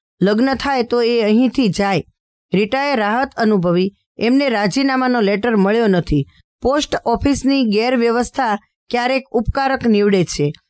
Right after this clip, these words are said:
પણ તેનો એ ભ્રમ સાંજ સુધીમાં ભાંગી ગયો. બધું કામ પતાવીને રીટા ફાઇલો સાથે એમની કેબિનમાં દાખલ થઈ. અમરનાથે બધા પેપર્સ તપાસીને ખુશી વ્યક્ત કરી. "ગુડ જોબ,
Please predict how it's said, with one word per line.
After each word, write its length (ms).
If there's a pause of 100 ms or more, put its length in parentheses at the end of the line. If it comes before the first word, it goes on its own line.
(200)
પણ 180
તેનો 360
એ 140
ભ્રમ 320
સાંજ 400
સુધીમાં 520 (360)
ભાંગી 340
ગયો. 320 (200)
બધું 380
કામ 280
પતાવીને 580
રીટા 440 (340)
ફાઇલો 340
સાથે 440
એમની 280
કેબિનમાં 560
દાખલ 360
થઈ. 240 (200)
અમરનાથે 580
બધા 340
પેપર્સ 600 (240)
તપાસીને 600
ખુશી 420
વ્યક્ત 320
કરી. 400 (200)
"ગુડ 300
જોબ, 460